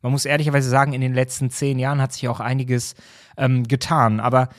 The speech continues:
vielleicht erstmal zum Anfang. Ähm, viele von euch, äh, wissen vielleicht gar nicht, wie das, äh, Gesundheitssystem so von der Finanzierung aufgebaut ist.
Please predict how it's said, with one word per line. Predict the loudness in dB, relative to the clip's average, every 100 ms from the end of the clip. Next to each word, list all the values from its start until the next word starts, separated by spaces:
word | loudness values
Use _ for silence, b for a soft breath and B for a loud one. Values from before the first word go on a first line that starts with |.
| B B
vielleicht | 2 2 4
erstmal | 0 0 0
zum | 2
Anfang. | 2 2 2 0 0 -2
Ähm, | -2 -4 -6 -12 -10
viele | -4 -2
von | -2 0
euch, | 0 -2 -2
äh, | -2 0 0
wissen | -4 -8 -6 -6 -6
vielleicht | -2 0 0 0
gar | 0 0
nicht, | -2 -2
wie | 0
das, | 0 -2
äh, | -4 -2
Gesundheitssystem | 0 0 0 -2 -4 -8 -4 -2 0
so | -2
von | -2 -2
der | -2
Finanzierung | 0 0 0 0 0 2
aufgebaut | 0 0 0 2 2 2
ist. | 0 -2